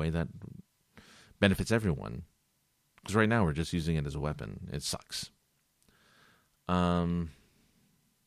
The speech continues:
and yeah, look, I think the Uni-, I think s-, the United States was con-, was, was unified at some point. I think there's always been, you know, look, we have two parties for a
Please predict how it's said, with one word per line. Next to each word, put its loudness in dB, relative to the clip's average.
and 4
yeah, 8
look, 4
I 4
think 4
the 4
Uni-, 6
I 0
think 4
s-, -8
the 2
United 0
States -4
was -4
con-, -4
was, 0
was -2
unified 0
at -6
some 0
point. -4
I 2
think 2
there's 6
always 6
been, -2
you 4
know, -4
look, -8
we 0
have 0
two 0
parties 2
for -6
a -6